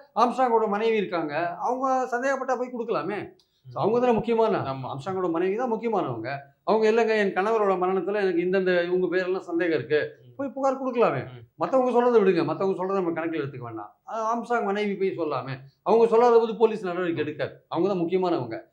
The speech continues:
Speaker 1: அவங்க சொன்னாங்கன்னா கண்டிப்பா போலீஸ் நடவடிக்கை எடுத்தே தீரணும். அதனால அவங்க எதுவுமே சொல்லாத போது நம்ம இவங்கெல்லாம் சொல்றதை நம்ம பெருசுபடுத்த வேண்டிய அவசியம் கிடையாது. பாதிக்கப்பட்ட செல்வ பெருந்தகை இது அவதூறுன்னு நினைச்சாருன்னா அவர் தான் கேஸ் போடணும்,
Speaker 2: ம்.
Speaker 1: அவர் தான் கேஸ் போடணும் actually-ஆ வந்து.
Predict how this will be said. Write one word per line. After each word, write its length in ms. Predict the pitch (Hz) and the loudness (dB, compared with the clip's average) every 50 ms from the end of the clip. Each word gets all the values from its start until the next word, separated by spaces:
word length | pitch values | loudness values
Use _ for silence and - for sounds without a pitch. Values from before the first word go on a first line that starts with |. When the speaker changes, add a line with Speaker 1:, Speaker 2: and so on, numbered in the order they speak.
| _ _ _ | _ _ _
Speaker 1:
அவங்க 220 | - 151 180 180 170 | -2 0 2 2 2
சொன்னாங்கன்னா 420 | 175 190 208 214 208 214 220 208 185 | 0 0 -2 0 0 -2 -2 -2 -2
கண்டிப்பா 260 | 175 175 175 190 175 165 | -2 -2 -2 -2 0 0
போலீஸ் 260 | 175 170 165 165 147 | -2 -2 -4 -4 -4
நடவடிக்கை 340 | 143 160 175 185 180 165 165 170 | -2 0 0 0 2 2 2 2
எடுத்தே 220 | 190 208 220 202 | 4 6 4 4
தீரணும். 380 | 170 180 165 156 135 - - - _ _ _ _ _ - | 4 2 0 -2 -4 -8 -12 -16 _ _ _ _ _ -10
அதனால 260 | 165 196 233 254 269 262 247 | -6 -4 -2 0 2 2 4
அவங்க 200 | 247 254 254 254 254 | 4 4 4 2 2
எதுவுமே 260 | 262 277 269 277 269 - | 2 0 0 -2 -2 0
சொல்லாத 260 | 247 240 247 247 240 226 | 2 4 4 4 4 4
போது 140 | 233 233 226 220 | 4 4 4 4
நம்ம 180 | 208 196 180 151 123 - - - _ _ | 2 2 0 0 0 -2 -8 -16 _ _
இவங்கெல்லாம் 400 | - 233 262 262 262 262 254 226 214 | -4 -2 0 2 2 2 2 2 2
சொல்றதை 200 | 226 220 220 214 | 2 4 4 2
நம்ம 180 | 208 196 190 | 2 2 2
பெருசுபடுத்த 460 | 180 202 208 208 208 208 185 165 165 170 | 0 0 0 0 0 0 0 0 0 0
வேண்டிய 180 | 165 165 165 156 | 0 2 2 0
அவசியம் 260 | 165 160 160 175 156 | 0 0 -2 -4 -4
கிடையாது. 280 | 151 165 226 285 302 294 285 285 - _ _ _ _ _ _ _ _ _ - | -4 -4 -4 -4 -6 -6 -8 -10 -14 _ _ _ _ _ _ _ _ _ -2
பாதிக்கப்பட்ட 440 | 135 180 208 254 233 233 226 220 208 180 | 0 0 0 2 0 0 0 -2 -4 -4
செல்வ 240 | 170 202 220 226 220 | -2 2 4 4 4
பெருந்தகை 380 | 226 208 196 202 196 202 202 185 - - - - - - | 4 4 0 0 0 2 2 2 0 -2 -8 -14 -8 -2
இது 120 | 165 165 170 | 2 4 6
அவதூறுன்னு 420 | 175 208 202 220 226 220 214 202 | 6 6 8 8 6 6 6 2
நினைச்சாருன்னா 340 | 190 165 175 180 202 262 247 214 | 0 0 0 -2 -2 -2 0 0
அவர் 180 | 220 240 262 277 | 0 0 0 -2
தான் 140 | 262 - | -4 -2
கேஸ் 180 | 269 254 240 254 233 | -4 -4 -4 -4 -4
போடணும், 280 | 175 147 117 - - - - | -2 -2 -4 -6 -10 -16 -20
Speaker 2:
ம். 240 | - - - - - _ _ _ _ _ _ _ | -20 -20 -20 -20 -20 _ _ _ _ _ _ _
Speaker 1:
அவர் 180 | 156 190 233 262 | -8 -6 -4 -4
தான் 80 | 262 254 | -2 0
கேஸ் 220 | 247 226 226 226 220 | 2 0 0 0 0
போடணும் 220 | 170 147 139 127 123 | -4 -4 -4 -4 -6
actually-ஆ 280 | - - 123 117 110 107 | -8 -8 -8 -8 -8 -10
வந்து. 160 | 101 95 | -12 -16